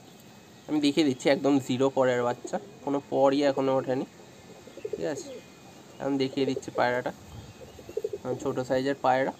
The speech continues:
ব্লাড লাইন ভালো আছে, কিন্তু zero পরের বাচ্চা এত দম করে না আমার বাড়িতে, এই ওষুধটার জন্যই করলো। just দুদিনে আমি result পেলাম। তো তোমরা যদি চাও ওষুধটা দেখতে, তাড়াতাড়ি সাবস্ক্রাইবটা করে দাও সবাই। এই যে, এটা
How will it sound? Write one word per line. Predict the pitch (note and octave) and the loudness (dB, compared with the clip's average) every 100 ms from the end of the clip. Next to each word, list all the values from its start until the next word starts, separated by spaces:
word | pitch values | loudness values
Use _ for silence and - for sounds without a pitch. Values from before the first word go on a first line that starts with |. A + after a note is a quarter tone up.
| - - - B2 | -14 -20 -12 0
ব্লাড | C#3 C#3+ G3 | 4 4 2
লাইন | A3 G3+ D3+ | 2 4 4
ভালো | G3+ E3+ | 6 4
আছে, | B2+ C4+ - - - - - | 2 -2 -12 -20 -20 -20 -6
কিন্তু | E3 F3 D#3 | 0 2 4
zero | D3 D#3 | 6 6
পরের | E3 E3 D#3+ | 6 6 4
বাচ্চা | D#3 F3 | 2 2
এত | C#3+ D3+ | 2 2
দম | D3+ D#3+ - | 2 0 4
করে | C#3 C#3+ | 4 6
না | C#3 | 4
আমার | C3 C3+ | 4 4
বাড়িতে, | C3 C3 D#3 | 2 0 2
এই | C#3 C3 | 4 4
ওষুধটার | B2+ C3 D#3 C#3+ | 0 -4 0 0
জন্যই | D3+ D3+ D#3+ D3+ | 2 2 2 2
করলো। | C3+ C#3 - - - - C#3 | 4 2 0 -8 -12 -8 2
just | F3 D3+ C3+ | 2 4 6
দুদিনে | C#3+ D#3 E3 D#3+ | 6 8 6 6
আমি | D#3 D3+ - C#3 C#3+ | 4 2 -2 4 6
result | C3+ C#3 - | 6 2 2
পেলাম। | C3+ D#3 - - - - - - - | 0 0 -6 -18 -18 -18 -18 -10 -4
তো | B2 B2 | -2 2
তোমরা | C#3 C#3+ | 4 4
যদি | D3 D3+ - | 4 4 6
চাও | C#3+ D3 | 6 6
ওষুধটা | D3 - D#3 C#3+ | 0 -2 0 0
দেখতে, | C#3 D3+ | 0 0
তাড়াতাড়ি | - A#2 C3 C#3 | 0 0 -2 -2
সাবস্ক্রাইবটা | C#3 - C#3 C3+ - C#3+ C3+ | -2 -2 -2 -2 -2 -4 0
করে | C3+ C3+ | 2 4
দাও | C3 C3+ | 4 0
সবাই। | B2+ C#3 - - - - - - - - - - - - - - B2 | 0 -2 -4 -12 -16 -16 -16 -18 -18 -16 -16 -16 -16 -16 -16 -10 -8
এই | B2 | -8
যে, | B2+ - - - - - - - - - - - - - - - - | -10 -14 -16 -18 -18 -18 -20 -20 -20 -20 -18 -18 -16 -12 -10 -10 -10
এটা | B2+ | -12